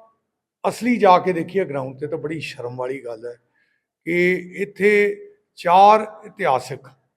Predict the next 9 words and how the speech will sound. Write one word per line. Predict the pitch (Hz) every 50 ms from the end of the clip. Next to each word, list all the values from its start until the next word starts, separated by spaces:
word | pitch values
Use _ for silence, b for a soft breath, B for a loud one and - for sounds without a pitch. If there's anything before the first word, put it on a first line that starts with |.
| _ _ _ _ _ _ _ _ _ _ _ _ _ _ _ _ _ _ _ _ _ -
ਗੁਰਦੁਆਰੇ | 165 175 160 165 175 180 180 185 185
ਤੇ | 180 185 165
ਮੰਦਿਰ | 139 127 120 117 110 113 101
ਨੇ, | 101 95 87 - _ _ _ _ _ _ _ _ _ _ _ _ _ _ _ -
ਰੇਲਵੇ | 156 180 190 196 202 208 202
ਲਾਈਨ | 202 202 202 196 196
ਬਿਲਕੁਲ | 180 190 185 185 208 190 170
ਨਾਲ | 147 123 117 110 107 104 101
ਹੈ, | 95 92 -